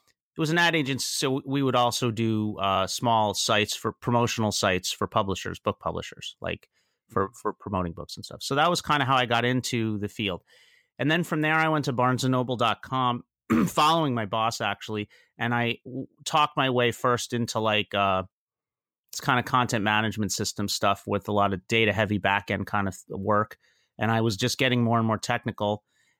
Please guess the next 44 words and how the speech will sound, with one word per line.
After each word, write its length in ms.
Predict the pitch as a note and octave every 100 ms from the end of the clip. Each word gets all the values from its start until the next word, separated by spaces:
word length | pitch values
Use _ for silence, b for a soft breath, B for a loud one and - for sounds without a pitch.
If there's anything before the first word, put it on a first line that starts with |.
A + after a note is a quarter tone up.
| _ -
And, 460 | B2+ B2 A#2 A2+
um, 440 | A2+ A2 G#2+ G2+ - _ _
I 200 | C3 B2+ A2+
was, 180 | A#2 -
I 100 | C3
realized 480 | B2 C#3 C3 A#2+ G#2+
I 60 |
love 360 | A2 A#2 C3 A2
that. 300 | G#2+ F#2+ -
So 140 | -
I 80 | A2+
took 260 | A2 - -
some 160 | G#2+
classes. 540 | G2 A#2 A2+ A2+ A#2 G#2
I 80 | G2
took 260 | - G#2+
a 60 | G2+
C 240 | - B2
programming 500 | - A#2 A2 G#2+ G#2
class 380 | G2 A2 G#2 -
and 80 | F#2+
a 40 |
C 160 | - G2+
plus 280 | - F#2 -
plus 240 | A#2+ A2
programming 480 | - A2+ G#2 G#2 G2
class, 440 | - G2+ G2 - b b b b b _ F2+
um, 440 | F#2 F2+ F2+ F2+
at, 260 | A2+ G2+ G2 _ -
uh, 380 | G2 F#2+ E2+ - _ _ _ -
a 40 |
couple 320 | - B2 G#2
colleges 520 | - A2 G#2+ G2 G2+
in 80 | G2
New 120 | G2
York, 400 | F#2+ A2+ A2 G#2+ -
like, 180 | G2 F#2+ _ _ -
one 480 | A#2 A#2 A#2 F#2 G#2
just 380 | C#3+ C3+ -
non-credit 760 | A#2+ A#2 A#2 A#2 - A2+ A2 G#2
and 120 | G2
then 140 | G#2 G#2
a 20 |
certificate 680 | - G2+ A#2+ - G#2+ G#2+